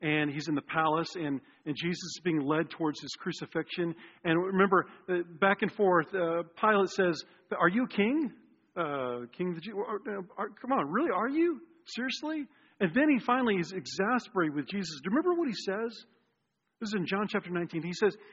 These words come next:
he says, "Don't you know that I have the power to free you? I have," he says, "the authority to free you."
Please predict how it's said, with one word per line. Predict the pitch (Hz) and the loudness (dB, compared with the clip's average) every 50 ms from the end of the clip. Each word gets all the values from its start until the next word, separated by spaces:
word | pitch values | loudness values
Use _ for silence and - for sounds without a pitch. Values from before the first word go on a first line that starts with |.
| - _ - | -20 _ -6
he | 220 208 | -6 -4
says, | 180 - 220 208 190 170 - - - _ _ _ - - | 0 2 2 2 2 0 -4 -14 -20 _ _ _ -6 2
"Don't | - 254 294 311 277 - - | 4 4 6 4 2 0 0
you | 285 269 269 254 | 2 2 4 4
know | 226 214 208 202 185 156 139 135 131 - | 4 4 2 2 2 0 -2 -2 -4 -6
that | 185 - | -6 -2
I | 208 220 220 226 | -2 0 2 2
have | 220 - | 0 0
the | - 151 - - - - - | -2 -6 -10 -8 -10 -6 -4
power | 185 180 170 170 170 170 175 180 170 _ _ _ _ - | -2 -2 0 0 0 -2 -2 -4 -6 _ _ _ _ -8
to | 151 - - - - | -8 -8 -8 -12 -6
free | - 208 214 208 180 | -2 0 0 0 -2
you? | 160 139 113 113 - 101 _ _ _ _ _ _ _ _ _ _ _ _ - | -4 -8 -12 -14 -16 -18 _ _ _ _ _ _ _ _ _ _ _ _ 2
I | - 196 247 262 240 240 | 4 6 6 6 6 4
have," | 226 190 | 4 2
he | 190 | 0
says, | 170 - 208 160 160 | -2 -2 -2 -2 -2
"the | 175 180 175 | 0 0 0
authority | 147 - - - - - 294 294 294 269 208 180 151 143 143 - - - _ _ - | 0 0 -4 -12 -4 0 0 2 2 2 2 2 0 0 -4 -6 -10 -20 _ _ -6
to | 180 - - - | -6 -6 -6 -6
free | - 226 240 226 | -4 -4 -2 -2
you." | 202 160 113 98 117 | -4 -8 -10 -14 -18